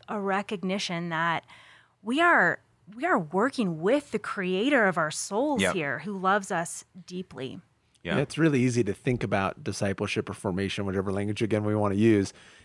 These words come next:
Speaker 3: as just simply clicking boxes, right? And so, did you have your quiet time today? Yep. Okay. Did you go to service on Sunday? Yep. Are you serving on a team somewhere?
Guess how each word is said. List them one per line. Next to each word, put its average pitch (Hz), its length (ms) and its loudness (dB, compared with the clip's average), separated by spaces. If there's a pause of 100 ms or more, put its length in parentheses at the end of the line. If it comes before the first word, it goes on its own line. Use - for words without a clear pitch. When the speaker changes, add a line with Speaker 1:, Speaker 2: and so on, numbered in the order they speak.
Speaker 3:
as 120 140 2
just 131 220 2
simply 117 420 2 (480)
clicking 127 360 0
boxes, - 680 -2 (240)
right? 117 320 -4
And 107 180 -6
so, 104 300 -2 (240)
did 123 100 -8
you 123 60 6
have 123 60 4
your 131 80 4
quiet 127 340 2
time 123 240 2
today? 120 320 4
Yep. 170 240 6 (260)
Okay. 120 220 2
Did 113 180 0
you 123 80 2
go 120 80 4
to 113 80 2
service 120 340 2
on 113 140 0
Sunday? 104 280 0
Yep. 143 320 2
Are 117 100 0
you 113 140 0
serving 113 420 -2
on 104 160 -2
a - 20 -10
team 127 300 -2
somewhere? 120 480 0